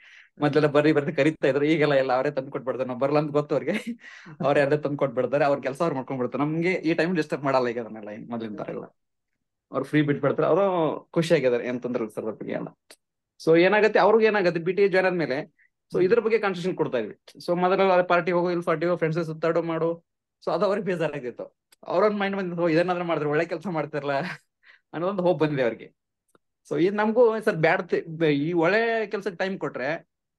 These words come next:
Speaker 1: ಬೇರೆ ಅನ್ನೆಸರಿ, ಆ, ಕೆಲ್ಸದಲ್ಲಿ ಮತ್ ಬೇರೆ ಹರಟಿ ಹೊಡೆ ಕೆಲ್ಸದಲ್ಲೆಲ್ಲ ಟೈಮ್ ಈ ಕಡೆ ಡೈವರ್ಟ್ ಆಗ್ತಾ ಇದೆ.
Speaker 2: ಹ್ಮ್.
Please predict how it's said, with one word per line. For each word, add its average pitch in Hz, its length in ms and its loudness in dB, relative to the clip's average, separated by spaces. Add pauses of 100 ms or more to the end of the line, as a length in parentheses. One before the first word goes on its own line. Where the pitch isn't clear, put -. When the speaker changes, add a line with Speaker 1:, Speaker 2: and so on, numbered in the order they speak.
(280)
Speaker 1:
ಬೇರೆ 214 440 4 (400)
ಅನ್ನೆಸರಿ, 208 640 2
ಆ, 196 320 0 (460)
ಕೆಲ್ಸದಲ್ಲಿ 175 800 -2
ಮತ್ 147 120 -8
ಬೇರೆ 156 200 2
ಹರಟಿ 156 280 2
ಹೊಡೆ 170 380 4
ಕೆಲ್ಸದಲ್ಲೆಲ್ಲ 151 760 -4 (380)
ಟೈಮ್ 180 220 0
ಈ 170 60 2
ಕಡೆ 180 140 -2
ಡೈವರ್ಟ್ 131 280 2
ಆಗ್ತಾ - 200 -10
ಇದೆ. - 100 -18 (560)
Speaker 2:
ಹ್ಮ್. 127 460 -12